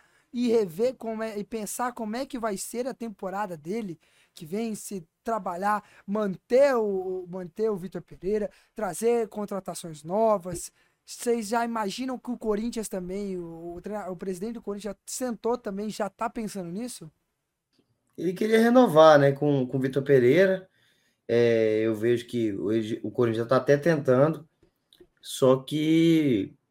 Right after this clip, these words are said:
Speaker 2: o Vitor Pereira não definiu a resposta dele ainda. Não definiu. É, assim, a, o, o que eu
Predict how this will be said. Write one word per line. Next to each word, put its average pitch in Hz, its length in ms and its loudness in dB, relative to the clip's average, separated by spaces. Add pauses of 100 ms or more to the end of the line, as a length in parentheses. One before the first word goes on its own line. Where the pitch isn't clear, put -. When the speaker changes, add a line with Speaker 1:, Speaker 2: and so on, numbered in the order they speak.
(300)
Speaker 2:
o 127 80 0
Vitor 147 280 2
Pereira 170 400 6
não 185 580 2
definiu 190 540 4
a 196 40 8
resposta 185 360 2
dele 185 200 4
ainda. 143 380 0 (1040)
Não - 80 -10
definiu. 107 520 0 (460)
É, 104 320 2 (120)
assim, 135 480 0 (600)
a, 127 120 2
o, - 500 0 (120)
o 123 40 -2
que 147 120 6
eu 190 440 8